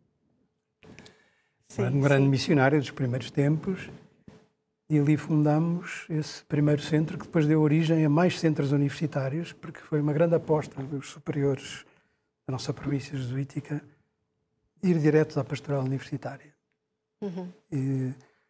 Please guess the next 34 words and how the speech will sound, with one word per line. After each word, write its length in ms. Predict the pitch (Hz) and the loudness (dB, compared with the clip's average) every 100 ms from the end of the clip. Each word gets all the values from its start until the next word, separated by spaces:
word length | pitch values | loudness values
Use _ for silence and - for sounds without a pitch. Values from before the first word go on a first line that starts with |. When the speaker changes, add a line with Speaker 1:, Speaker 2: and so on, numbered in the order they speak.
| _ _ _ - | _ _ _ 0
Speaker 2:
não 80 | 202 | 0
é 60 | |
que 80 | 208 | 4
não 100 | 214 | 6
houvesse, 540 | 196 165 202 135 - - | 6 6 4 2 -6 -6
mas, 320 | 139 135 139 | -4 0 0
eh, 880 | 131 127 131 131 135 131 127 131 135 - | -2 -4 -4 -4 -4 -6 -8 -10 -12 -14
tomar 240 | - 156 | -4 -2
isso 220 | 156 180 - | -2 -4 -6
como 180 | 165 | -4
uma 240 | 147 151 147 | -2 -2 -2
espécie 320 | 131 175 - | -4 -6 -6
de 60 | - | -4
prioridade 580 | 156 143 143 160 147 127 - - | -2 2 0 0 -4 -6 -8 -2
importante 640 | 151 127 - 139 - - | -2 -4 -8 -6 -6 -8
para, 340 | - - - - - - - - - - - - _ _ | -4 -2 -2 -4 -8 -12 -12 -12 -12 -12 -8 -8 _ _
para 140 | 143 | -6
os 60 | 117 | -4
jesuítas 360 | 135 139 117 | -4 -6 -8
em 80 | 131 | -10
Portugal. 320 | - 143 123 | -8 -8 -8
Naquela 260 | 135 139 139 | -8 -6 -6
altura 200 | 131 147 | -4 -4
foi. 220 | 143 160 | -2 -4
Speaker 1:
Sim. 680 | 117 - _ _ _ _ - | -6 -16 _ _ _ _ -20
Speaker 2:
Portanto, 260 | 196 _ 147 | -20 _ -2
depois 220 | 117 151 | 2 4
nasceu 680 | 143 139 - 156 143 131 127 - _ _ _ _ _ - | 4 2 2 4 4 2 -4 -14 _ _ _ _ _ -2
um 120 | 143 | -2
outro 180 | 135 - | -2 -6
centro 180 | 131 147 | -6 -4
universitário 440 | 139 156 - 151 | -4 -4 -4 -2
em 60 | 160 | -2
Lisboa, 500 | 151 180 208 214 | -2 -2 -2 -4